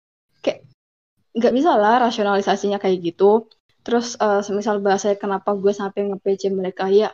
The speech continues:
karena gue pengen mereka putus gitu loh. Pengen mereka at least ngerasain lah apa yang gue rasain. Dan kalau ditanya kenapa gue pengen mereka putus, ya, ya, gue pengen dong bahasanya ada perpisahan yang baik at least gitu kan, karena udah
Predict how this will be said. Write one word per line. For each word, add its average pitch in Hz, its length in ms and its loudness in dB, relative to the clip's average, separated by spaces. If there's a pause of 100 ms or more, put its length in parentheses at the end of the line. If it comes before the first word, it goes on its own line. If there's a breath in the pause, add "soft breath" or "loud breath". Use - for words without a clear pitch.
karena 233 240 -6
gue 359 80 -8
pengen 381 240 2
mereka 226 240 -2
putus 294 480 -2
gitu 202 240 2
loh. 190 80 -4
Pengen 214 400 -4
mereka 208 320 -8
at 226 160 -4
least 247 320 -6 (160)
ngerasain 247 400 -2
lah 302 240 2
apa 226 80 2
yang 214 80 0
gue 202 160 0
rasain. 202 640 -2 (240 soft breath)
Dan 220 240 -4 (560)
kalau 233 160 6
ditanya 240 320 2
kenapa 233 320 -2
gue 220 160 2
pengen 226 240 0
mereka 220 240 -2
putus, 240 400 -8
ya, 247 160 -2 (720)
ya, 233 320 -4 (160)
gue 247 240 -4
pengen 262 400 2
dong 214 320 0
bahasanya 202 540 -4
ada 202 180 -4
perpisahan 196 560 -4
yang 196 160 -4
baik 214 320 -2
at 208 240 -8
least 233 160 4
gitu 208 240 0
kan, 190 300 0
karena 196 180 -2
udah 190 320 -4